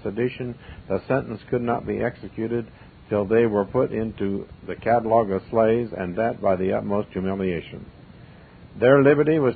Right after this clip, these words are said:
taken from them by severe stripes and scourging, as was done to Christ. Thus the curse of God's law was executed upon the head and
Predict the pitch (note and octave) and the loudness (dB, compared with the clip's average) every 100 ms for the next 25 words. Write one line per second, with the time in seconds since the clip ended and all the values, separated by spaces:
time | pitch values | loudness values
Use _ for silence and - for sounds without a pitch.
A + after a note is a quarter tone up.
0 | - C#3 C3+ B2 C3+ C3+ B2+ C#3+ C3 A2 | 2 0 0 0 0 2 0 0 6 4
1 | A2 B2+ A#2+ A#2 G#2+ - C3+ C#3+ C#3+ - | 4 2 4 4 2 0 2 0 -4 -8
2 | G2 F#2 - C#3 C#3+ D3 D3+ - - - | -6 -6 -4 0 0 -2 -8 -12 -20 -10
3 | - F#2+ G2 F#2 A2+ B2+ B2 A#2 B2+ F#2+ | -4 -2 -2 -2 0 0 -2 0 2 2
4 | D#2+ - - - - - B2 C#3 - F#2+ | -2 -12 -20 -20 -10 2 4 4 -2 0
5 | C3 D3 A#2 F#2+ A2 C3 C3 A2 A#2 C3 | 2 2 0 0 4 4 4 4 6 6
6 | A#2+ G#2 A#2 C3+ A#2 - B2 C3 B2+ G#2 | 4 0 -2 -4 -6 -2 -2 0 -2 -2
7 | A2 G#2 G#2 B2+ C3+ - | -2 -2 0 0 0 -4